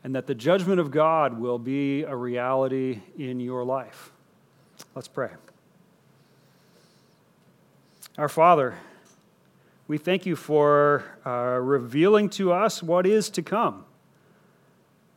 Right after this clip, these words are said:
We know that we will be judged. It will not come as a surprise.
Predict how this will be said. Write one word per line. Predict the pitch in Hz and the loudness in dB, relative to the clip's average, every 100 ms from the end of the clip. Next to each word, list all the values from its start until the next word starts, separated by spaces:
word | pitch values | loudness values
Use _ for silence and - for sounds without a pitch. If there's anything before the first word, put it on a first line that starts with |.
| _ _ _ _ _ _ _ _ _ _ _ _ _ _ _ | _ _ _ _ _ _ _ _ _ _ _ _ _ _ _
We | 131 156 170 | -4 0 4
know | 170 226 175 | 4 6 4
that | 135 139 | 2 -2
we | 139 | -2
will | 135 127 | -2 -2
be | 117 123 | -4 -8
judged. | 107 120 107 107 131 | -6 -6 -8 -8 -10
It | 151 | -4
will | 160 | -2
not | 170 170 160 | 0 0 -2
come | 160 147 | -6 -4
as | 123 | -6
a | 113 | -8
surprise. | - 120 120 98 92 95 - | -12 -10 -10 -10 -14 -16 -16